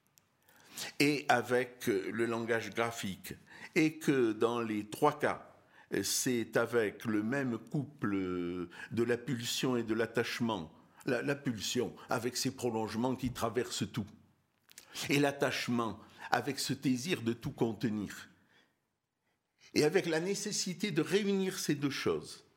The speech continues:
C'est là que l'on aboutit au langage. Et alors je vous dis, l'enfant est polyglotte, il a nécessairement ces trois langages. Mais bien sûr, euh, euh, c'est, c'est le langage verbal qui est, qui est la priorité de, de notre communication.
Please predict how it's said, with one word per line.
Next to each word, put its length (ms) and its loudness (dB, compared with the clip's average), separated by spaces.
C'est 280 4
là 180 4
que 160 -6
l'on 180 4
aboutit 460 0
au 100 4
langage. 640 -2
Et 80 2
alors 220 2
je 140 -4
vous 180 -2
dis, 160 -4
l'enfant 460 0
est 100 -4
polyglotte, 920 0
il 160 2
a 80 -2
nécessairement 1200 0
ces 280 -2
trois 280 -2
langages. 720 -4
Mais 60 -2
bien 240 -4
sûr, 280 -2
euh, 340 -2
euh, 640 -6
c'est, 200 -6
c'est 200 -4
le 100 -4
langage 400 -2
verbal 560 0
qui 260 -2
est, 40 -6
qui 160 -2
est 20 2
la 140 -2
priorité 880 -2
de, 240 -4
de 180 -4
notre 320 -4
communication. 880 -4